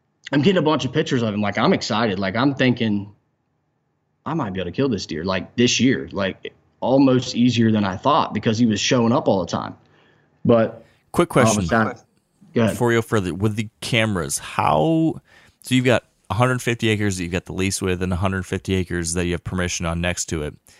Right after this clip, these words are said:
Speaker 1: Mm-hmm.
Speaker 2: How many cameras are you running in a situation like that, trying to figure this deer out?
Speaker 1: So the, the one I had before,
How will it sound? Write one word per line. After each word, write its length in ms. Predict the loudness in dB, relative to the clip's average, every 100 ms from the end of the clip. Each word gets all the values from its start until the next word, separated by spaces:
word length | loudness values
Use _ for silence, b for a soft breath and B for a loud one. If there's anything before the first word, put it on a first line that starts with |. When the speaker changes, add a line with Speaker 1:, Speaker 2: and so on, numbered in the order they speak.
| b b b
Speaker 1:
Mm-hmm. 220 | 2 4 4
Speaker 2:
How 180 | 2 0
many 180 | 0
cameras 760 | -4 -4 0 2 2 0 -2 -6 _ _
are 140 | -2 0
you 180 | 0
running 580 | -2 0 0 0 -2 -4 -6
in 140 | -6
a 40 |
situation 580 | -4 -4 -2 -2 -2 -4
like 180 | -6 -4
that, 260 | -4 -4 -4
trying 200 | -2 -2
to 40 |
figure 240 | -2 -4
this 160 | -4 -4
deer 240 | -6 -6 -6
out? 200 | -8 -12 _ _ _ _ _ _ _ _ _ -20 _
Speaker 1:
So 680 | -2 2 4 4 4 2 -2 _ _ _ _ _ _ _ -6
the, 360 | 2 2 2 -2 _ _ _ _ _ _ -4
the 80 | 2
one 240 | 4 4
I 80 | 4
had 280 | 2 2 0
before, 520 | -2 -2 0 0 -2